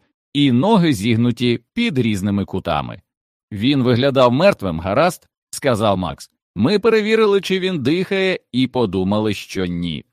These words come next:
Ми вирішили, що його вже не врятуєш, і що немає сенсу викликати швидку.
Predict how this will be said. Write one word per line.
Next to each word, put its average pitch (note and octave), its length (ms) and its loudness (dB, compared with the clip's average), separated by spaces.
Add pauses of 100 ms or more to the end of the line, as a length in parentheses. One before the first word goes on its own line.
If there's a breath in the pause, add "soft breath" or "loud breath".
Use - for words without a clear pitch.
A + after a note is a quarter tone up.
(140)
Ми A#3+ 200 0
вирішили, F2+ 600 -2
що E3 220 -6
його F3+ 240 2
вже E3+ 220 -2
не E3+ 120 -4
врятуєш, E3 640 -4 (240)
і D#3+ 120 -4
що A#2+ 220 -2
немає D3+ 440 0
сенсу F#3 420 -2
викликати D3 640 -2
швидку. B2 600 -6